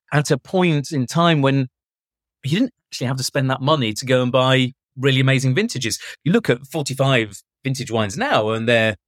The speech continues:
they're really, they're the only ones of those kind of wartime vintages that are still drinking. I had forty-three Lafite a couple of times, but to be honest, it's fallen off now. It's, it's interesting to drink as a curio, but it's not great wine.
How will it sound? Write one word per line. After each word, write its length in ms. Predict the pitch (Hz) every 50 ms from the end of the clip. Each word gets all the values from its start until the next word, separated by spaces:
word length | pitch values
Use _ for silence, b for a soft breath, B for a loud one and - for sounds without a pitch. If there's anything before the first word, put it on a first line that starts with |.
| _ -
they're 100 | 120 120
really, 280 | 120 139 143 131 123
they're 260 | 113 120 117 117 117 110
the 180 | 117 123 135
only 180 | 147 139 127 120
ones 300 | 107 110 113 110 110 104
of 80 | 104
those 160 | 104 104 101 -
kind 160 | - 107 101
of 60 | 104
wartime 420 | 110 113 110 107 - 107 104 95
vintages 460 | 90 107 101 - - - - 95 - -
that 160 | 104 98 101
are 40 | -
still 280 | - - - 110 98
drinking. 420 | 90 - 131 139 131 123 110 110 113
I 100 | 143 175
had 140 | 180 139 - _ _ _ _ _ _ _
forty-three 1400 | _ - - 160 135 131 123 - - 113 95 - - - - 127 127 131 127 120 117 113 110 104 101 101 107 107
Lafite 600 | 104 - - - - - 135 117 107 92 - -
a 40 | -
couple 280 | - - 110 - 107
of 60 | 92 -
times, 400 | - 113 101 98 92 90 90 -
but 120 | _ - - -
to 100 | - 127
be 60 | 139
honest, 300 | 143 139 117 - - -
it's 240 | 98 - - - _ _
fallen 300 | - 131 117 107 98 95
off 300 | 98 98 87 - - - -
now. 460 | 98 90 90 90 85 80 87 87 87 87 _ 92
It's, 300 | 95 95 - - - - _ _ _ _ _ _
it's 240 | 156 156 147 127 156
interesting 560 | 160 151 147 131 127 104 - - - 120 110
to 100 | - 107
drink 240 | 87 107 101 98 87
as 100 | 95 87
a 60 | 95
curio, 560 | - - 139 135 127 117 104 95 85 82 87 -
but 100 | - 92
it's 160 | 95 101 - 139
not 220 | 131 110 - - _ _ _ _ _ _ _ -
great 220 | - 98 90 90 101
wine. 360 | 117 143 135 95 - - -